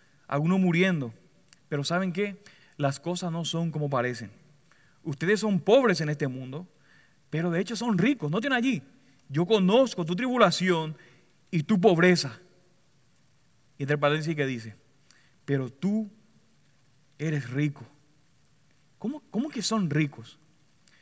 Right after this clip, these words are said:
Mis hermanos, los ricos para con Dios no son como los ricos de ese mundo. No necesariamente tienes que tener mucho dinero para ser rico delante de Dios. Y vamos a ver más adelante algunas iglesias que sí son ricas en dinero, pero esa no, esa, esa no era Esmirna en lo absoluto.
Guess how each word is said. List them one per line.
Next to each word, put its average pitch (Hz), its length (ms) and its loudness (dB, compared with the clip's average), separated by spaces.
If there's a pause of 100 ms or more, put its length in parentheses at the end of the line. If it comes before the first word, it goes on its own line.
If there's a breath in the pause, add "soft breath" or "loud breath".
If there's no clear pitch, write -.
(240 soft breath)
Mis 135 120 -10
hermanos, 147 320 -4
los 143 140 -4
ricos 180 260 -4
para 185 160 0
con 143 240 -6
Dios 135 420 -6 (440 soft breath)
no 160 160 -2
son 190 180 -6
como 190 200 -2
los 156 140 0
ricos 180 280 0
de 151 80 2
ese 147 120 -4
mundo. 120 320 -8 (760 soft breath)
No 160 100 -2
necesariamente 190 400 0
tienes 185 180 -2
que 180 80 -4
tener 175 200 -2
mucho 180 280 -2
dinero 160 380 -2
para 139 180 0
ser 151 440 -2
rico 135 580 -2
delante 139 260 -4
de 139 100 -2
Dios. 160 220 -6
Y 135 60 -6
vamos 190 180 -4
a 226 40 -2
ver 220 80 0
más 220 180 0
adelante 220 480 0 (260 loud breath)
algunas 208 340 2
iglesias 220 300 2
que 185 120 4
sí 175 100 -2
son 226 220 0
ricas 190 460 2 (840 loud breath)
en 170 100 -2
dinero, 190 360 2
pero 185 260 4
esa 262 160 0
no, 294 100 0
esa, 302 200 0 (100)
esa 277 160 0
no 277 100 2
era 285 160 8
Esmirna 220 640 0
en 190 80 -2
lo 214 60 -2
absoluto. 202 500 -2